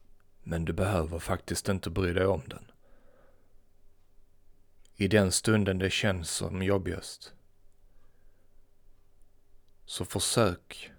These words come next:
att ha med dig den visdomen från detta avsnittet. Att det är inte du som har valt den. Och tankar bara kommer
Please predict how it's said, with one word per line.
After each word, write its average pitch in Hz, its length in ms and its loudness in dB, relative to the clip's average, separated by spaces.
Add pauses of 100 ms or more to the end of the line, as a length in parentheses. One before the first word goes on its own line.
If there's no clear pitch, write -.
(460)
att 87 100 -4
ha 90 140 0
med 95 360 2
dig 90 120 0
den 95 260 2
visdomen 95 720 0 (420)
från 90 280 0
detta 101 320 6
avsnittet. - 920 -4 (1800)
Att - 200 -8
det 98 80 4
är 98 40 4
inte 107 200 2
du 107 260 6
som 98 240 -2
har 98 80 2
valt 92 420 0
den. 87 240 -6 (1400)
Och - 180 -8
tankar 104 420 4
bara 92 220 2
kommer 101 580 0